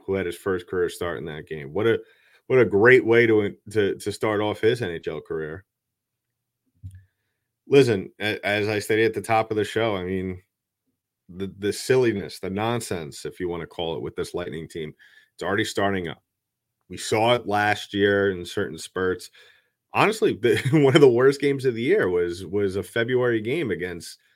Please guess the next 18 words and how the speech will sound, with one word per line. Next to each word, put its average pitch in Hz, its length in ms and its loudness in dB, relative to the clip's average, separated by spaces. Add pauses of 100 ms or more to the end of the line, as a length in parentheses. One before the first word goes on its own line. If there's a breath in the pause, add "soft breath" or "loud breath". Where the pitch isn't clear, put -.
(280)
uh, 92 260 -6
Ottawa, 110 440 -2 (240)
which 101 220 -8
they 113 100 0
got 110 300 -2
thoroughly 131 380 4
embarrassed. 110 600 -2
I 90 40 -6
think 113 180 -6
the 107 60 -4
score 110 260 0
of 107 80 2
that 104 160 -4
game 104 180 -2
was 98 180 -4
seven 104 380 -4
two. 104 380 -2 (2250)
And 104 800 -2